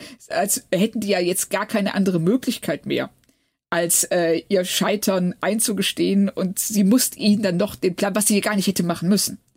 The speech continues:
Hätte das ja einfach abschicken können und dann wär gut gewesen. Aber stattdessen, äh, muss sie allen noch mal zeigen, wie genial sie ist. Und da hat sie schon so Badmiral-Superschurken,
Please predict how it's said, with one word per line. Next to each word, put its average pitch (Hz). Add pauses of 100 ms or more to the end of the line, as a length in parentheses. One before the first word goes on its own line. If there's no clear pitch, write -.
(600)
Hätte 190
das 196
ja 208
einfach 196
abschicken 226
können 214
und 196
dann 180
wär 175
gut 233
gewesen. 139 (1600)
Aber 190
stattdessen, 220
äh, 190
muss 202
sie -
allen 196
noch 196
mal 180
zeigen, 185
wie 190
genial 165
sie 117
ist. - (760)
Und 175
da 214
hat 202
sie 185
schon 196
so 185
Badmiral-Superschurken, 170